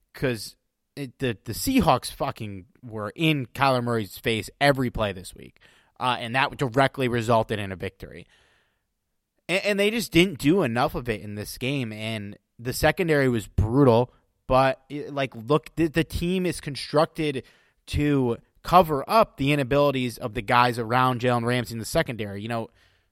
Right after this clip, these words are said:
Dante Deon is a practice squad guy. He, he's played well at times, but you can't go out there and expect him to be Jalen Ramsey.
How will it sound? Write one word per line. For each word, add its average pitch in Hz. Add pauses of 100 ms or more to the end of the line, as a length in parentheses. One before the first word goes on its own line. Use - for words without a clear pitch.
(400)
Dante 185
Deon 175
is 131 (300)
a 143
practice 170
squad 113
guy. 98
He, 123
he's 131
played 139
well 127
at 143
times, 110
but 117 (640)
you 127
can't 156
go 135
out 185
there 131
and 117
expect -
him 127
to 117
be 120 (560)
Jalen 151
Ramsey. 208